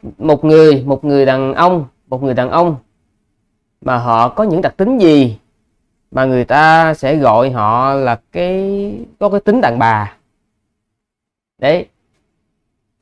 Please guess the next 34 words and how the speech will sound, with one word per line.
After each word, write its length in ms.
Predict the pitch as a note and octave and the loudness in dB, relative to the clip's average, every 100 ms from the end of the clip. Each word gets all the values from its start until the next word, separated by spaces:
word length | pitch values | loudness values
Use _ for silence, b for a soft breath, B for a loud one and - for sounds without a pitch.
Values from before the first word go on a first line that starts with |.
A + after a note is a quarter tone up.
| _ _ _ B2 | _ _ _ -4
Thì 180 | B2 | -2
bây 180 | B2+ D3+ | 0 2
giờ 280 | C#3+ B2+ B2 | 4 4 4
quý 80 | E3+ | 0
vị 100 | C#3+ | -2
bỏ 580 | B2+ G2+ A2+ C3+ G#3+ A#3+ | 0 0 2 0 0 0
đi 300 | F3+ E3+ E3+ | 2 2 2
những 160 | C#3+ C3+ | 0 -4
cái 100 | F#3+ | -4
tính 200 | G3 A#3+ | -2 0
đó 300 | G3+ A#3 A#3+ | 2 2 0
thì 140 | C#3+ | -4
tự 140 | - A#2 | -6 -6
nhiên 220 | D3 C#3+ | -4 -4
sẽ 120 | D#3+ | -6
thành 140 | C#3+ | -6
đàn 120 | A2 B2 | -8 -4
ông 200 | C#3 D3 | -4 2
thôi. 280 | D#3 B2+ A2 _ _ _ _ _ _ _ _ _ _ _ _ _ _ _ _ _ _ _ _ _ _ | 2 2 -4 _ _ _ _ _ _ _ _ _ _ _ _ _ _ _ _ _ _ _ _ _ _
Đấy. 200 | C#3+ E3 E3+ _ _ _ _ _ _ _ _ _ _ _ _ _ _ _ _ _ _ _ | -10 -10 -12 _ _ _ _ _ _ _ _ _ _ _ _ _ _ _ _ _ _ _
Nó 100 | - | -4
như 200 | A3 F3 | 0 4
vậy. 320 | C#3+ C3+ C3 _ _ _ _ | 4 4 0 _ _ _ _
Ờ, 480 | C#3 C#3 C#3 C3+ C3 C3 A2+ F2+ | 4 6 8 6 4 0 -8 -4
có 80 | A#3 | 0
những 180 | F3 E3+ | 2 0
đặc 160 | - | 0
tính 380 | G3+ A#3+ D4 C#4+ - | 0 2 0 -2 -6
của 300 | F#3 C#3 C3+ | 0 2 2
người 320 | G#3+ E3 C#3 C3+ | 2 4 4 2
phụ 160 | C3 | 0
nữ 520 | C3 A#2+ B2+ G3 C4 C4 - | 0 2 2 2 0 -4 -8
mà 500 | C#3 C#3 C3 B2+ B2+ | -2 0 2 0 -2
khi 440 | - G3+ G#3 G3 | 2 4 6 2